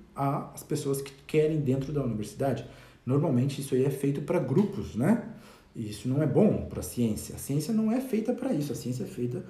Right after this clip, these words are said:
como eu reitero, para pessoas com capacidades e o critério deve ser o mais objetivo possível.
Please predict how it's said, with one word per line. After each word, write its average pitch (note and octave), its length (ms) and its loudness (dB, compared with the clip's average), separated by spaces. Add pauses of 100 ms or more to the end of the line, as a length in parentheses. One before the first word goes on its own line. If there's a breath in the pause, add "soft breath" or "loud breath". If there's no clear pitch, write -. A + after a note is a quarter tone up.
(200 loud breath)
como A2+ 160 -4
eu A2 200 -2 (220)
reitero, A#2+ 560 -2 (340 loud breath)
para A#2+ 220 0
pessoas C#3+ 380 -4
com D#3 120 -6
capacidades G#2+ 880 -6 (220 loud breath)
e B2 80 -2
o B2+ 60 0
critério B2 420 -2
deve A#2 160 0
ser C#3+ 200 -2
o G#2+ 80 -4
mais A#2 260 -2
objetivo B2 520 -4 (140)
possível. B2+ 680 0